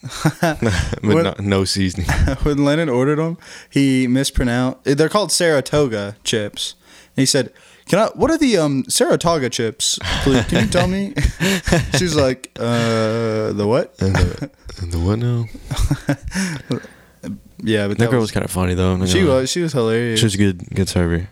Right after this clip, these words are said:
Speaker 2: For sure, for sure. Um, so, okay, I've had, I've had some trouble recently, Landon.
Speaker 1: Yeah, with what?
Speaker 2: Um, okay, so <laughs> I've been, I've been learning a lot. I've been learning a lot at school and just
Speaker 1: Mm-hmm.
Speaker 2: studying on my own.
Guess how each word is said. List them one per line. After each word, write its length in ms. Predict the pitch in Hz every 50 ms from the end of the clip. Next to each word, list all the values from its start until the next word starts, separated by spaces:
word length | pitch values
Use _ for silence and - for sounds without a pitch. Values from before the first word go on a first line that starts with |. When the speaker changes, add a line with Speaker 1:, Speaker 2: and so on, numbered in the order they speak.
| _
Speaker 2:
For 200 | _ - - 117
sure, 380 | 110 - 117 117 113 120 123 127 - -
for 160 | - - 131 127
sure. 360 | - - 123 117 117 123 123 - - _ _ - - _ _ _ - - - - _ _ - -
Um, 560 | 127 127 127 123 120 120 120 120 120 - - - _ _ _ - _ - - _ _ _ _ _ _
so, 340 | - - 143 139 131 127 123
okay, 400 | 113 127 120 123 110 104 104 - - -
I've 220 | - 131 147 143
had, 340 | 156 170 156 156 147 135 - -
I've 140 | 120 135
had 160 | 151 151 143 -
some 120 | 131 120
trouble 240 | - 123 110 104 101
recently, 540 | 101 98 101 - 107 104 101 95 95 101 98 - _
Landon. 460 | - 117 110 107 104 104 104 104 104 104 -
Speaker 1:
Yeah, 80 | 117
with 140 | 104 90 92
what? 220 | 98 98 78 - - _ _ - - - - _ _ -
Speaker 2:
Um, 540 | - 127 135 135 131 131 127 123 123 120 -
okay, 320 | 117 123 - 120 113 107 113
so 400 | - - 135 135 135 131 123 - - - - - - - - - -
<laughs> 440 | - _ - - - - - _
I've 140 | - 151 170
been, 220 | 165 180 170 165 -
I've 180 | - 147 156
been 140 | 165 165 160
learning 260 | 170 202 240 240 226
a 80 | 220 180
lot. 300 | 180 - 107 95 - - _ _ _
I've 100 | 123 127
been 100 | 135 139
learning 240 | 139 143 170 190 196
a 80 | 190 185
lot 300 | 156 143 143 143 139 -
at 120 | - 117 -
school 580 | - - - 135 139 139 139 139 139 139 131
and 400 | 113 113 110 110 110 107 104 104
just 160 | 101 101 95
Speaker 1:
Mm-hmm. 180 | 92 92 98 120
Speaker 2:
studying 460 | - - - 120 117 120 120 120 117
on 120 | 117 113 110
my 220 | 110 107 107 110
own. 80 | 107 113